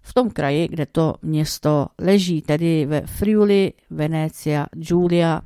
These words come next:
tak to se tomu říká v italštině. Siamo tutti Monfalconesi, no alle divisioni.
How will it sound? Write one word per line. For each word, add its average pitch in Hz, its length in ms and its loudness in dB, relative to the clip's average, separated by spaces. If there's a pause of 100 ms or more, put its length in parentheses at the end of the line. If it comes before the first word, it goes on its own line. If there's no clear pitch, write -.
tak 135 180 -10
to 151 100 -10
se 131 120 -6
tomu 151 280 -8
říká 139 480 -6
v - 160 -14
italštině. 160 1000 0 (960)
Siamo 320 500 4
tutti 302 340 4
Monfalconesi, 277 1700 4 (200)
no 254 440 6
alle 269 320 4
divisioni. 240 960 2